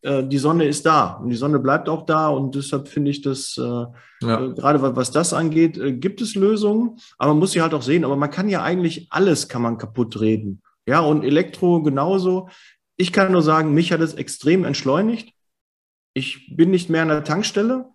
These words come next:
Speaker 1: Ich bin
Speaker 2: Mhm.
Speaker 1: zwar an Ladesäulen, aber eigentlich nur, äh, wenn ich weitere Strecken habe. Und wie oft fahre ich weitere Strecken? Nicht so häufig. Und da brauche ich vielleicht eine halbe Stunde, Stunde länger als mit einem, äh, Verbrenner.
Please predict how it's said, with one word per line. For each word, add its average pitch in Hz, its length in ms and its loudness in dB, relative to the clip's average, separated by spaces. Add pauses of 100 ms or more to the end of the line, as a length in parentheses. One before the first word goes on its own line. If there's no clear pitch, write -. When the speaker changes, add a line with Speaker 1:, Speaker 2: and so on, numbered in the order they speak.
(260)
Speaker 1:
Ich - 80 -20
bin 160 120 2
Speaker 2:
Mhm. 170 40 2
Speaker 1:
zwar 123 220 0
an 131 100 2
Ladesäulen, 196 760 0
aber 147 300 0
eigentlich 147 260 -2
nur, 202 420 2 (520)
äh, 147 140 -2
wenn 156 100 4
ich 151 100 0
weitere 165 280 2
Strecken 165 380 -4
habe. 107 180 0
Und 117 120 0
wie 160 80 4
oft 160 120 0
fahre 180 180 2
ich 170 80 -4
weitere 180 300 -2
Strecken? 180 600 -4 (480)
Nicht 254 180 2
so 127 140 4
häufig. 107 380 0
Und 131 80 -2
da 165 80 4
brauche 180 260 2
ich 196 80 -4
vielleicht 175 240 -2 (120)
eine 165 140 -2
halbe 185 180 2
Stunde, 190 280 0
Stunde 190 280 -2
länger 180 440 0 (200)
als 147 300 -4
mit 165 140 -2
einem, 151 340 0
äh, 135 140 -2
Verbrenner. 165 720 -2